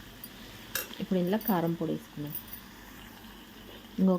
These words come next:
కారం పొడి అయితే వేసిన, కొంచెం మా ఇంట్లో కరివేపాకు కారం పొడి ఉండే, అది వేసిన ఇక్కడ. అంటే కరివేపాకు నువ్వులు వేసి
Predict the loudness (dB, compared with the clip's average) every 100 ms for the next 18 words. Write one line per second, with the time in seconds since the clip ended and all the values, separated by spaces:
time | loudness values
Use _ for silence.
0 | 8 8 8 10 10 10 10 8 6 4
1 | 6 6 4 -8 -14 -16 -16 -14 -14 4
2 | 8 10 12 10 8 8 8 10 10 8
3 | 10 8 10 6 6 10 12 12 6 6
4 | 4 6 6 6 6 6 8 8 8 2
5 | 2 2 0 -2 -2 -12 -16 -14 -12 -12
6 | -14 -14 -14 -12 -12 -12 -8 4 6 8
7 | 8 10 6 10 12 12 12 12 12 10
8 | 8